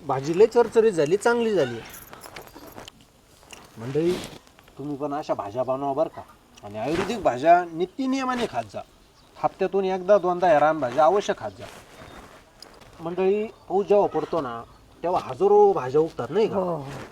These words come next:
Speaker 1: आपण जर थोडासा टाइम काढला ना,
Speaker 2: किती का
Speaker 1: आपल्याला
Speaker 2: भाज्या भेटतात?
Speaker 1: हम्म. पण आई, एकदम चविष्ट भाजी झाली बरं का.
Speaker 2: झाली का?
Speaker 1: हम्म.
Speaker 2: आता दुसऱ्या वेळेस आहे ना,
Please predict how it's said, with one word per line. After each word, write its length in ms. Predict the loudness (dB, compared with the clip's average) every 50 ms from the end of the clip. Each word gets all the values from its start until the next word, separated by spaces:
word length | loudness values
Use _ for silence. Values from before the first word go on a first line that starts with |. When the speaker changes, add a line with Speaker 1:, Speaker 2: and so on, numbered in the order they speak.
| -18 -18 -18 -18 -20 -20 -20 -20 -20 -20 -20 -20 -12
Speaker 1:
आपण 260 | -8 -8 -6 -4 0 2
जर 100 | 2 2
थोडासा 460 | 0 -2 -4 -4 -2 -2 -2 -4 -2
टाइम 240 | 0 0 -2 0 0
काढला 340 | 0 2 2 2 2 0
ना, 100 | 0 -2
Speaker 2:
किती 1080 | -4 -8 -10 -12 -16 -18 -20 -20 -20 -20 -20 -20 -20 -20 -20 -20 -20 -20 -14 -10 -4 0
का 60 | 0
Speaker 1:
आपल्याला 220 | 2 4 6 8
Speaker 2:
भाज्या 240 | 8 8 8 6 4
भेटतात? 340 | 4 2 2 0 -4 -6 -4
Speaker 1:
हम्म. 340 | -4 -4 -4 -6 -6 -10 -12 -16 _ _ _ _ _ _ _ _ _ _ _ -20 _ _ _ -20 _ _ _ _ _ _ _ _ _ _ -12
पण 120 | -8 -6 -2
आई, 180 | -2 -2 -2 -4 -8 -12 -18 -18 -18 -18 -18 -20 -20 -20 -20 -20 -20 -20 -20 -14
एकदम 440 | -10 -10 -10 -8 -6 -6 -6 -6 -4
चविष्ट 360 | -4 -6 -4 -4 -6 -6 -6
भाजी 300 | -6 -6 -8 -10 -10 -8
झाली 140 | -6 -2 -2
बरं 140 | -2 -2
का. 140 | -2 -4 -10 -12 -14 -18 -18 -16 -12 -6
Speaker 2:
झाली 240 | -4 -2 -2 -2 -4
का? 140 | -6 -8 -10
Speaker 1:
हम्म. 260 | -10 -10 -12 -14 -16 -16 -16 -18 -18 -20 -20 -20 -20 -20 -20 -20 -20 -20 -20 -20 -20 -20 -20 -20 -20 _ _ _ -20 -20 -20 _ _ _ _ _ -6 -4
Speaker 2:
आता 220 | -2 2 2 2
दुसऱ्या 380 | 2 2 2 2 4 6 6 8
वेळेस 260 | 6 6 4 2 2
आहे 100 | 2 4
ना, 260 | 6 6 6 6